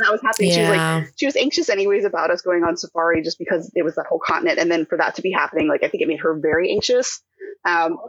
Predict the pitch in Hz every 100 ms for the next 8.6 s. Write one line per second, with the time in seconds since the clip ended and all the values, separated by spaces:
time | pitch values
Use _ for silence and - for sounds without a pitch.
0 | - _ - 285 - - 180 220 302 214
1 | 156 151 180 202 185 180 160 180 160 170
2 | 165 180 202 - 233 233 254 220 180 170
3 | - _ _ _ _ - 220 214 208 208
4 | 220 147 156 175 - 156 - - 180 165
5 | 160 151 143 139 156 170 180 151 147 156
6 | 143 - _ _ _ _ 165 160 160 151
7 | 147 147 277 254 185 180 160 180 156 151
8 | - - - 190 165